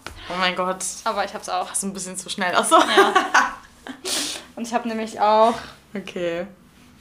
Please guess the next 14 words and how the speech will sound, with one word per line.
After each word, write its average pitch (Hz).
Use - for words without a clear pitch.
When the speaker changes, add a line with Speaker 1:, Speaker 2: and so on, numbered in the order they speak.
Speaker 2:
Nee, 202
die 208
drei 214
Lieder, 220
die 220
ich -
hatte 233
für 233
Hours, 220
sind 202
Disapproves, 240
Riddles 233
und 190
Rocks. 180